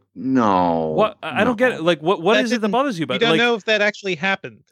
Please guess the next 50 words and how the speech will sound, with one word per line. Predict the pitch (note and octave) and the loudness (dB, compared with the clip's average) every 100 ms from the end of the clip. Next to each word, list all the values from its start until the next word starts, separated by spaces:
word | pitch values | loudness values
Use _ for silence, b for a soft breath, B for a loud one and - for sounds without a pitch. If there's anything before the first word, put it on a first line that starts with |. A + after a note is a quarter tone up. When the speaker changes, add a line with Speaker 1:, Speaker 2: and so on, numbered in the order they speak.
| _ | _
Speaker 2:
Yeah, | F3+ A3 | 0 2
Speaker 1:
I | - | 2
know | - | 2
Speaker 2:
I, | |
I | E3+ | 2
Speaker 1:
we | G3 | 0
Speaker 2:
mean, | F#3 | 2
Speaker 1:
don't, | |
Speaker 2:
I | E3+ | 2
don't | F3 A3+ | 2 0
Speaker 1:
we | |
Speaker 2:
think | F3 C3+ | 0 -2
it | |
Speaker 1:
don't | A#2+ | -2
know | |
if | G#2+ | -2
Speaker 2:
happened. | C#3+ - | -4 -4
Speaker 1:
that | A#2+ | -10
actually | A2+ - A3+ | -12 -6 -2
Speaker 3:
Yeah, | F3 | 0
Speaker 1:
happened. | - F3 | 0 -2
Speaker 2:
I, | F3+ | 0
I, | |
Speaker 3:
it, | F#3 - | 0 0
Speaker 2:
I | F3+ | 0
don't | G3+ | 0
Speaker 3:
that's | A#3+ | 0
Speaker 2:
think | A3+ F3+ | 0 0
it | |
Speaker 3:
his | E3+ | 0
Speaker 2:
happened | D#3+ D#3+ | 0 -2
in | |
Speaker 3:
vision | D3 C#3 | -4 -2
Speaker 2:
the | |
Speaker 3:
of | |
the | C#3 | 0
Speaker 2:
reality | C#3 C3+ C3 | 0 0 -4
of | |
the | A#2+ | -6
Speaker 3:
future. | E3 | -6
Speaker 2:
film. | A#2 | -4
Speaker 3:
Yeah. | C#3 B2 | -4 -4
Speaker 2:
But, | C#3+ | -2
like, | C#3 C3+ | -2 -2
why, | C#3 E3 C#3+ | 0 0 0
Speaker 3:
Yeah. | C#3+ | 0
Speaker 2:
why, | E3 G#3 | 2 0
why | D#3+ D3 F#3+ | -2 -2 0
is | G3 D#3 | 0 0
that | E3 E3 | 0 0